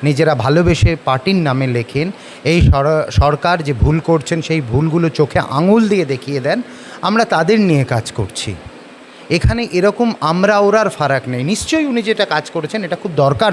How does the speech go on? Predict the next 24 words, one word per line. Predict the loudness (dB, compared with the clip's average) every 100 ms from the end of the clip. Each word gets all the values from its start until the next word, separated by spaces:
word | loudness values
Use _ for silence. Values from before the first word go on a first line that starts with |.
| 0
পশ্চিমবঙ্গের | -4 -4 -2 -2 -2 -4
জন্য, | -4 -4 -4 -10 -16 -20 -10 0
কারণ | 2 2
পশ্চিমবঙ্গের | 0 0 0 2 2 2 2
মানুষ | 2 4 2
দেখেছে | 2 0 0 -2 -10 -14 -20 -20 -20 -4
কীভাবে | 0 2 0
চাকরি | 0 -2 -2 -4 -2
চলে | 2 2 2
গেছে | 0 -4
শিক্ষক | -8 -4 -4 -2
মহাশয় | 0 0 0 0
এবং | 0 -2
শিক্ষিকাদের। | -2 -2 0 0 -2 -4 -8 -12 -20 -20 -20 -20 -20 -20 -10 0
যোগ্য | 0 2 2
কর্মীরা | 2 2 2 2 2 2 0 -4 -4
বসে | 0 4 4
আছেন, | 2 -2 -6 -10 -12 -20 -20 -20 -20 -8
তাদের | -2 0 2 2
জন্য | 4 4
উনি | 4 4
ওই | 2
প্ল্যাটফর্ম | 2 -2 -2 -2 0
বানিয়েছেন। | 0 0 -2 -6 -10